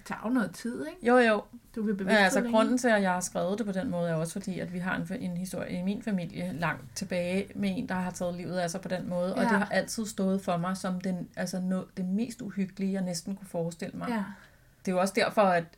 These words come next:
Speaker 2: at den historie kom frem, ikke? Fordi at, apropos tråde tilbage til virkeligheden.
Speaker 1: Ja.
Speaker 2: Det er sådan en, en fortælling fra min, øh,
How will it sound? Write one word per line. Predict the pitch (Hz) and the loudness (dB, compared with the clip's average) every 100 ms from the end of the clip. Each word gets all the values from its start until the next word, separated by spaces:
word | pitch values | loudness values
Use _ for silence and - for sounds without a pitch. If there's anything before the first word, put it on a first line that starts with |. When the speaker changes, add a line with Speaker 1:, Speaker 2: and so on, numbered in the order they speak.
| - | -6
Speaker 2:
at | 170 | -2
den | 185 | -2
historie | 185 - 196 - | -2 -2 0 -2
kom | - 151 | -2 -4
frem, | 131 - 156 - | -4 -4 -2 0
ikke? | 208 214 | -2 -4
Fordi | 196 196 190 | -2 0 0
at, | 175 170 - - | -4 -8 -12 -4
apropos | 185 175 170 180 180 | -2 -2 0 0 0
tråde | - 180 175 185 | -4 -4 -2 -2
tilbage | 196 175 170 | -2 0 0
til | 175 190 | -2 0
virkeligheden. | 185 180 208 196 - 180 | 0 0 0 0 0 0
Speaker 1:
Ja. | 214 233 | 6 8
Speaker 2:
Det | 214 | 8
er | 208 | 8
sådan | 240 226 | 6 6
en, | 202 - - - - | 4 0 -12 -12 -4
en | 190 | -2
fortælling | 202 - 220 214 226 220 | -2 2 4 4 2 2
fra | 190 180 | 2 4
min, | 196 196 202 | 4 4 2
øh, | 196 175 151 | 2 2 0